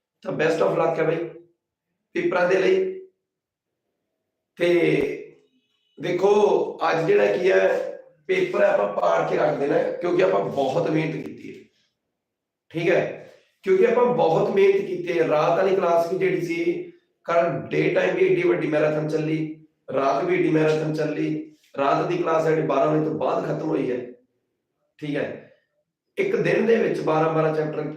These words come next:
ਕੱਲ੍ਹ ਆਪਾਂ ਕੰਪਲੀਟ ਕੀਤੇ ਹੈ, ਬਾਰਾਂ ਦੇ ਬਾਰਾਂ। ਕੱਲ੍ਹ ਆਪਾਂ ਸਾਰੀ ਸੋਸ਼ੀਓਲੋਜੀ ਖਤਮ ਕੀਤੀ ਹੈ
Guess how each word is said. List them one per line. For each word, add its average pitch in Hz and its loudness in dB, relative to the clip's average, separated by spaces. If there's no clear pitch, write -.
ਕੱਲ੍ਹ 151 0
ਆਪਾਂ 151 -4
ਕੰਪਲੀਟ 147 -4
ਕੀਤੇ 135 -6
ਹੈ, - -6
ਬਾਰਾਂ 135 0
ਦੇ 143 -2
ਬਾਰਾਂ। 131 -2
ਕੱਲ੍ਹ 165 0
ਆਪਾਂ 175 -2
ਸਾਰੀ 180 -2
ਸੋਸ਼ੀਓਲੋਜੀ 160 -2
ਖਤਮ 151 -4
ਕੀਤੀ 135 -8
ਹੈ - -10